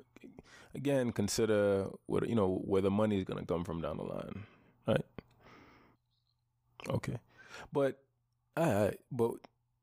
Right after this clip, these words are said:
that's, er, that's, that's, that's the quick money. What about the real money, right? Nah, I, I, I, I feel like I'm, I'm, I'm thinking in terms of, like, like, y-, y-,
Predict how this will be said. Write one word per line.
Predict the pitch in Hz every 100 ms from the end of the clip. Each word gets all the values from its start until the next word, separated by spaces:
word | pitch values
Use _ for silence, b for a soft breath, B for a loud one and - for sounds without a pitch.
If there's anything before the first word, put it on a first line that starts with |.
| _
that's, | 135 131 - _ 127
er, | -
that's, | 147 127
that's, | 135 - -
that's | 123 131 - - -
the |
quick | - 156 -
money. | 104 95 - -
What | - 107
about | 110 107 101 -
the | 95
real | 104 95
money, | - 85 98 95 _ _ _ -
right? | 90 - _ _ _ _ _ _ _ _ _ _ _ _ _ -
Nah, | 131 139 127 104 -
I, | 107 -
I, | 117 -
I, | - - _ b b b b b
I | 120
feel | - 156
like | 147 139 -
I'm, | 135
I'm, | - 117 120 131 131
I'm | 135
thinking | 170 147
in | 131
terms | - 131 117
of, | 113 107
like, | 110 104 -
like, | 269 113
y-, | 120 254 175 120 -
y-, | - -